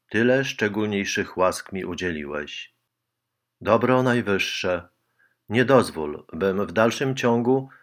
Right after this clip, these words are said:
za tyle dobrodziejstw odpłacał Ci niewdzięcznością. Niech umrę z miłości ku Tobie.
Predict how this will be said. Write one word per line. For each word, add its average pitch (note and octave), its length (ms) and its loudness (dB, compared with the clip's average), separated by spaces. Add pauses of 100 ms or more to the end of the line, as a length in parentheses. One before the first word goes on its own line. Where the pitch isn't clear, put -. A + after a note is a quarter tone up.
(220)
za F#2+ 280 4
tyle B2+ 300 2
dobrodziejstw G#2+ 920 0 (160)
odpłacał G#2+ 600 2
Ci G#2+ 200 -6
niewdzięcznością. F#2 1080 -4 (1300)
Niech A2 440 0
umrę C3+ 380 2
z G#2 80 -4
miłości A2+ 540 0
ku G#2 140 -6
Tobie. D2+ 540 -2